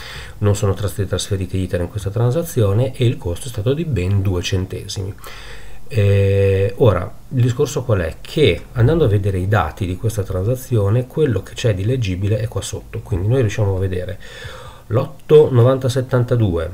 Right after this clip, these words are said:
data di produzione tredici tre duemiladiciannove, referenze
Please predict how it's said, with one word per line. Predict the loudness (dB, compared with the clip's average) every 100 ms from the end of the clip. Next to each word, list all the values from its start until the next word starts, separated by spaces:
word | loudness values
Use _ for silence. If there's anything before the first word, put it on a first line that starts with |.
| -4
data | 0 0 2
di | 0
produzione | 0 0 0 0 0 0
tredici | 0 0 2 0 -2
tre | 0 2
duemiladiciannove, | 4 4 2 2 0 0 2 2 0 -2 -6 -6 -14 -18 -14
referenze | 2 4 4 2 2 0 -4 -6